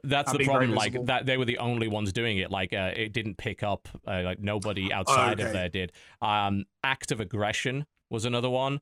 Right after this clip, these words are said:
Speaker 2: Mm.
Speaker 1: uh, which was actually completely overcomplicated. They actually re-released that. They co-, they gutted the part of the game design and started over with it. If you play it right now versus what it was at launch, it ha-,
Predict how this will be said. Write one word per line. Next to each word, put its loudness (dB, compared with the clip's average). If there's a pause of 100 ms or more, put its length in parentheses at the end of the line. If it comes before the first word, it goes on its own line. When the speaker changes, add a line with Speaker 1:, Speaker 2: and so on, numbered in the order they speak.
Speaker 2:
Mm. 0
Speaker 1:
uh, 4
which -2
was -2
actually -4
completely -2
overcomplicated. -4
They 0
actually 0
re-released -2
that. -2
They -2
co-, -2
they -2
gutted -2
the 0 (140)
part 2
of -4
the -4
game 0
design 0
and 0
started 0
over 0
with -2
it. -4
If -6
you -4
play 0
it 0
right 0
now 0 (340)
versus 0
what 2
it -4
was 0
at -4
launch, -2 (220)
it 0
ha-, -2